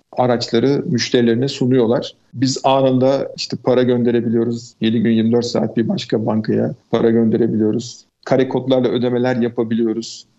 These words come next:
Burada gerçekten kağıt paranın devrinin ben kapanmakta olduğuna inananlardanım. Kağıt para devri kapanıyor. Cüzdan uygulamalarıyla bankalar arasında tabii Türkiye'de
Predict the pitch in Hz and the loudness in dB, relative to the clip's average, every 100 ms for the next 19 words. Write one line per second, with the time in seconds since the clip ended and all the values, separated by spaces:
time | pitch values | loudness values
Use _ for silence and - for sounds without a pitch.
0 | 139 147 160 156 - - - - 143 147 | 0 2 4 2 0 -8 -20 -12 -4 -2
1 | 151 135 131 143 143 139 139 139 127 131 | -2 -4 -4 -6 -4 -2 -4 -2 -4 -2
2 | 139 127 127 127 135 127 127 - - - | 0 0 2 0 0 -2 -2 -4 -4 0
3 | 120 120 120 139 120 110 127 120 117 117 | 0 0 -2 0 2 2 0 2 2 2
4 | 117 117 113 131 - _ - - 135 131 | 2 2 0 -2 -8 _ -10 -4 -4 -2
5 | 123 117 113 117 - 131 123 120 143 147 | 0 2 2 2 -2 -2 0 2 2 0
6 | 147 175 170 165 165 165 170 175 175 - | 2 2 2 2 2 2 4 4 2 -2
7 | - - 147 156 - 139 139 156 151 139 | -12 -4 0 0 0 -2 -2 -2 -2 0
8 | 139 139 139 135 143 139 151 - - - | 0 0 -2 -4 -2 0 2 0 -4 -4
9 | 139 139 147 151 156 156 156 | -2 -2 -2 0 2 2 -2